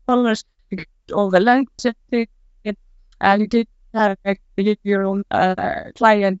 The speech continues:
uh, mobile app, which is branded, so that everything is to kind of enforce, uh, the, the brand of the business itself.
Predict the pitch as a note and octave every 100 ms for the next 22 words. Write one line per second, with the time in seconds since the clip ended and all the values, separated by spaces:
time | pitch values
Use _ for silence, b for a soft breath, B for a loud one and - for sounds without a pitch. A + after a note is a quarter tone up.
0 | - F#3 F3 G3 A3 F#3+ G3 C4+ C#4 _
1 | A#3 G3+ F#3+ F3+ - C#4 C4 C4 - _
2 | _ - A3+ A3+ A3 A3 B3 B3+ A#3+ A3+
3 | - A#3 A3 G#3 A3 G#3 G#3+ G3+ - -
4 | G3 F#3 F#3 - F3 G3 F#3+ F3+ F3+ F3+
5 | E3+ F3+ F3 E3 E3+ E3 - -